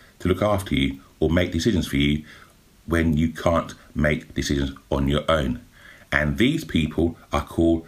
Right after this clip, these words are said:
attorneys. They are not necessarily legally qualified people. I will explore this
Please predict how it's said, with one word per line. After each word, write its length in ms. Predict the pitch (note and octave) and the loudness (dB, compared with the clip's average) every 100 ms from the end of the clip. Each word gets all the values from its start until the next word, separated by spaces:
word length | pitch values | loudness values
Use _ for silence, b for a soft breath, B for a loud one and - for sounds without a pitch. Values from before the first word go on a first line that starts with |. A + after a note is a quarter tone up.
| - | -4
attorneys. 720 | D2+ D2+ F2+ F2 D2+ C2 B1+ B B B - | -2 0 0 2 2 0 -2 B B B -2
They 100 | F2 | 0
are 120 | F2+ | 2
not 380 | G#2 - - F#2 | 2 0 -2 -2
necessarily 520 | G2 - F#2+ F2+ B B | 0 0 0 0 B B
legally 420 | - F2+ F#2+ C#2+ C#2+ | 0 2 2 0 -2
qualified 480 | D2+ D2 - B1+ | -2 -2 0 -2
people. 460 | B1 C#2 - B1+ B1 b b b D2 | -2 -2 -2 -4 -4 b b b -2
I 40 | |
will 120 | C#2+ | 0
explore 460 | - - - F2+ E2 | -2 -4 0 2 2
this 260 | D2+ - | 0 -4